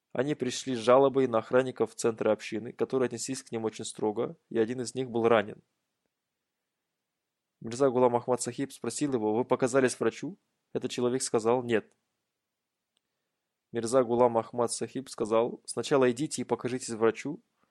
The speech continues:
Сегодня в офисах выходной, и когда офисы откроются, тогда тот, кто виноват, будет наказан, даже если он будет должностным лицом общины». И сразу после этого он принял соответствующие меры.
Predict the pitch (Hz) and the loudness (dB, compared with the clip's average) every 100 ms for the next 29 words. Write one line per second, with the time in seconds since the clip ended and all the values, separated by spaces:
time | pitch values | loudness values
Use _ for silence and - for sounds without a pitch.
0 | _ _ _ _ _ _ _ - 135 156 | _ _ _ _ _ _ _ -6 0 2
1 | 135 127 147 131 131 120 120 120 110 127 | 2 2 0 0 -4 -4 -2 0 2 0
2 | 139 120 113 123 - - 113 - 113 117 | -2 -2 0 0 0 -2 -2 0 0 0
3 | - 123 113 113 135 135 - 117 107 107 | -4 -2 0 0 -2 -6 -8 -6 -2 -2
4 | 113 139 120 117 104 113 110 104 - - | 0 0 -2 -4 -4 2 4 4 0 -10
5 | - 117 117 120 - 113 113 131 - 117 | 0 0 2 -4 -2 -6 -6 -10 -2 0
6 | 110 107 139 117 - 110 107 - 107 - | 0 -4 -4 -4 -4 -2 -2 -4 -10 -12
7 | - _ _ _ _ _ _ _ _ _ | -20 _ _ _ _ _ _ _ _ _
8 | _ _ _ _ - - 135 123 120 120 | _ _ _ _ -8 2 2 2 -6 -2
9 | 135 147 135 120 139 143 131 117 - 127 | 0 0 -2 -4 -4 -4 0 0 0 -2
10 | - 123 - 117 107 104 - - | -4 -10 -10 -8 -6 -6 -6 -12